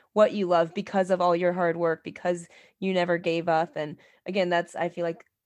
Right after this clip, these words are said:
another secret from this podcast is, like, the key to success is just never giving up. It's not because your first podcast episode was this huge hit and it took off and whatever. It's because you post so frequently and 'cause you're so dedicated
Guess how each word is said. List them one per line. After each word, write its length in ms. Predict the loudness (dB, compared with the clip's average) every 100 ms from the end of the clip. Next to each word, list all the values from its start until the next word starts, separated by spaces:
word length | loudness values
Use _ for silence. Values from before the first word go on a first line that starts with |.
| _
another 600 | -6 -2 -2 0 -2 -4 -10 _
secret 600 | -20 -12 -12 -4 -4 -4
from 160 | -8 -8
this 160 | -10
podcast 600 | -6 -6 -6 -6 -8 -8
is, 140 | -10 -6
like, 240 | -6 -6
the 80 | -14
key 280 | -12 -10 -10
to 100 | -12
success 520 | -14 -8 -2 -2 -4
is 260 | -8 -8 -6
just 280 | -6 -6 -6
never 240 | -6 -6
giving 360 | -6 -6 -6 -4
up. 220 | -6 -6
It's 180 | -12 -4
not 220 | -4 -4
because 460 | -6 -4 -4 -6 -12 -20 _ -6
your 140 | -4
first 460 | 2 2 2 -2 -4
podcast 500 | -2 0 -2 -4 -6
episode 440 | -10 -6 -4 -2
was 220 | -4 -8
this 180 | -10 -12
huge 320 | -10 -8 -8
hit 300 | -4 -2 -2
and 200 | -6 -10
it 140 | -12 -6
took 220 | -4 0
off 300 | 2 2 0
and 180 | -10 -14 -16 -20 _
whatever. 460 | -2 2 2 2 -2
It's 140 | -6
because 440 | -8 -4 -2 -2 -6
you 180 | -8 -6
post 440 | 0 0 0 -4
so 180 | -4 -4
frequently 640 | -6 -14 -10 -10 -8 -8
and 120 | -8 -8
'cause 160 | -10
you're 80 | -10
so 200 | -8 -6
dedicated 800 | -2 -2 -2 -4 -10 -8 -8